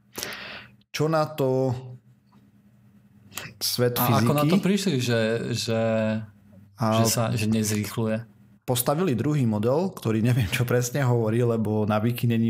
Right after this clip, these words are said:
Speaker 1: o ňom nič a, a z tej matematiky ja som a hlupučky. <laughs> Rovno to
Speaker 2: Akože
Speaker 1: poviem.
Speaker 2: podľa, podľa toho, čo ja som čítal, hej, akože to, čo si mi pastol, tak ja tomu rozumiem tak, že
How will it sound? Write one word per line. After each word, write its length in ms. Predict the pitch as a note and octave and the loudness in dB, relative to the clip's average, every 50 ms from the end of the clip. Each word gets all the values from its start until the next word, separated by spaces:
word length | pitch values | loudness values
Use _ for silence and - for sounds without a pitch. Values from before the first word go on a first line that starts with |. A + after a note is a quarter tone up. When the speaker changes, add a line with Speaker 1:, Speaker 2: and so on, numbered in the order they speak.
| A2+ | 2
Speaker 1:
o 60 | A#2 A#2+ | 2 2
ňom 180 | A#2 A2 A2 | 2 2 2
nič 400 | G#2+ A2 C3 F3+ - - C#3+ - | 2 2 0 0 -2 -4 -4 -2
a, 160 | - G#2 G#2 | 0 0 0
a 160 | F#2+ - F#2+ F#2 F#2 F#2 A2 | 0 0 -2 0 0 0 -2
z 160 | B2 - - - A2+ | -2 -4 -4 -2 -2
tej 80 | G#2+ | 0
matematiky 720 | G#2 G#2 G#2 - A2+ A2 A2 A2 A2 A2+ A2+ - A#2 G#2+ G2+ | 0 0 0 0 0 0 0 0 0 -2 0 0 0 0 2
ja 160 | G#2 G#2 A2 | 2 2 2
som 480 | - - A2+ G#2+ G#2 G#2 G#2+ A2 B2 A#2+ - - - _ _ _ _ _ _ _ _ - - - - - | 0 0 0 0 0 2 0 0 -2 -4 -8 -14 -20 _ _ _ _ _ _ _ _ -20 -20 -10 -4 -2
a 240 | G#2+ G2 G2+ G#2+ A#2+ | 0 2 2 0 0
hlupučky. 640 | A#2+ - A2+ A2 A2 - A#2+ A2 - - - F3 F#3+ - - G#3+ - - - - - | 0 0 0 0 0 0 -2 -2 -2 0 2 2 2 0 -2 -4 -4 -6 -4 -2 0
<laughs> 320 | A#3 A3+ A3+ C4 - - - | 0 0 0 -2 -2 -2 -2
Rovno 260 | E3+ D3+ C3+ C3 C3+ C3 | -2 0 0 0 0 0
to 80 | A#2+ A#2+ | 0 0
Speaker 2:
Akože 320 | B2 - C#3 B2+ B2+ C3+ | 0 2 4 4 4 4
Speaker 1:
poviem. 80 | D3+ C#3+ | 4 2
Speaker 2:
podľa, 240 | D#3 D#3 E3+ D#3+ D3 C#3+ C#3 | 0 0 0 0 -2 -2 -4
podľa 240 | C#3 D3 D3+ D#3 C#3 | -4 -2 -2 -2 -2
toho, 200 | - E3 D3+ D3+ D#3 | 0 0 0 0 -2
čo 140 | D3+ - C#3 | -2 -2 0
ja 120 | B2 B2+ | 0 0
som 200 | C3+ - - F3 D#3+ | 0 0 0 0 0
čítal, 460 | - - B2+ A#2+ A2+ - A#2+ B2+ D3 C#3 | 0 -2 -2 -2 0 0 0 0 0 0
hej, 200 | B2+ A#2 B2 B2 | 0 0 -2 -2
akože 240 | A#2+ - A#2 A2 A2+ | -2 -4 -4 -4 -4
to, 120 | - B2 | -4 -4
čo 100 | B2 - | -4 -4
si 140 | B2 B2 - | -2 -2 -2
mi 100 | D3+ C#3+ C3 | -2 -2 -2
pastol, 380 | C3 A#2 G#2+ A#2 - - C#3+ | -2 -2 -4 -4 -4 -4 -4
tak 160 | C#3+ - C3 | -2 -2 0
ja 80 | A#2+ B2 | 0 0
tomu 240 | A#2+ - C3 B2+ B2 | 0 0 0 0 0
rozumiem 440 | B2+ B2 A#2 C3+ C#3+ C3+ C3 A#2 A2+ | 0 0 0 0 0 0 0 0 0
tak, 280 | A2+ A#2+ B2+ C3 C3 | -2 -2 -2 -2 -2
že 560 | B2 - C3 B2 A#2+ A#2+ A#2+ A#2+ B2 - A2 | -2 -2 0 0 2 2 0 0 -2 -4 -6